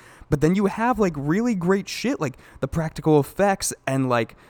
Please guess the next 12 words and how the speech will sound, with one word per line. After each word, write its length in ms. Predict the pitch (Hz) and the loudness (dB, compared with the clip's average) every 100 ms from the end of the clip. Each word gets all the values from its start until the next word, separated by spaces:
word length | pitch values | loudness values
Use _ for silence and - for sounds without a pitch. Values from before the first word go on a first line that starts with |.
| _ | _
just 220 | 135 139 - | -4 -2 0
the 80 | |
drug 420 | 120 123 127 170 - | -2 -2 0 0 -2
trips 300 | - 135 - | 0 0 0
and 120 | 120 | -2
the 40 | |
disorientation 1080 | 110 131 - 143 127 110 - 135 170 - 113 | 0 -2 2 2 2 -2 -2 -4 -2 -2 0
that 240 | 113 104 - | 0 -2 -6
could 220 | - 139 | -4 -4
have 160 | 139 135 | -2 0
been 260 | 131 117 | 2 2
meant, 340 | 113 147 139 | 0 0 -2